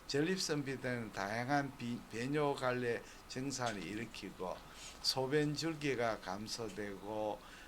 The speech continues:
어, 잔뇨가 생기고, 예, 밤에 소변을 그런 녹주리아, 또 헤지턴스, 배뇨 지연, 어, 증상을 보입니다. 임상적으로 오십 세 이상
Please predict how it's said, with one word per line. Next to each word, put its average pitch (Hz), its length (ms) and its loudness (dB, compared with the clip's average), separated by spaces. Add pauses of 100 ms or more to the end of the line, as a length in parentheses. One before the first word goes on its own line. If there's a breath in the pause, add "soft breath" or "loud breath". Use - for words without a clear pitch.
(160 loud breath)
어, 101 240 -2
잔뇨가 117 680 0
생기고, 104 1000 -4 (300)
예, 98 140 0
밤에 147 440 2
소변을 107 540 -2
그런 101 200 -6
녹주리아, 98 720 -2 (480 loud breath)
또 123 220 4
헤지턴스, 143 880 -2 (300)
배뇨 127 580 0
지연, 113 500 -2 (400 loud breath)
어, 98 300 -4
증상을 110 540 -4
보입니다. 80 520 -10 (400 loud breath)
임상적으로 151 680 4
오십 139 420 2
세 147 200 2
이상 113 420 -2